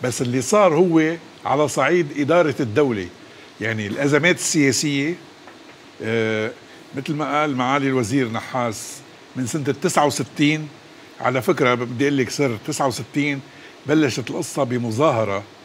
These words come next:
كبيرة ثلاثة وعشرين نيسان، أنا كنت فيها. <laughs> نزلت وراح قتيل قدامنا، يعني كان جورج حاوي قدامي بكم شخص وحده قتل، آه، شاب.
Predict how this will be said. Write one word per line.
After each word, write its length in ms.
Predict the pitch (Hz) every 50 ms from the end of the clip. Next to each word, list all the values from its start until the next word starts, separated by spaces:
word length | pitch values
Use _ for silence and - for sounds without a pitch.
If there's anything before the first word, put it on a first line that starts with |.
| - - - - - -
كبيرة 500 | 120 117 147 151 131 113 110 104 110 113 - - - - - - -
ثلاثة 240 | 156 160 156 151
وعشرين 400 | 143 123 113 104 - 156 147 135
نيسان، 420 | 123 120 113 - - 135 117 110 101 98 - - - -
أنا 140 | 156 180
كنت 260 | 160 - 196 165 117 -
فيها. 320 | - 208 185 135 92 92 - - - - - - - - - - - -
<laughs> 560 | - - - - - - - - - - - 127
نزلت 420 | 135 123 98 - - 196 147 127 - - - - - - - - - -
وراح 340 | 113 117 143 156 151 - -
قتيل 360 | 165 143 - 170 170 151 139
قدامنا، 500 | 135 123 113 139 156 151 131 120 117 110
يعني 360 | 107 104 104 107 104 101 101
كان 360 | 95 - 135 123 113 110 110 104 - - - - - - - -
جورج 280 | 123 147 143 135 113
حاوي 600 | - - - 147 143 131 127 117 113 110 110 104 - - - - - - - - - - - - -
قدامي 760 | - 120 113 110 143 147 143 135 135 127 127 127 120 - -
بكم 340 | 120 120 131 120 - 127 120
شخص 400 | 110 - 156 131 - 151 135 -
وحده 420 | 156 123 - 170 147 123 120 123 131
قتل، 320 | 135 - 139 113 107 104 101 - - - - - - - - - -
آه، 300 | 110 107 104 107 110 101 - - -
شاب. 260 | - - - 131 107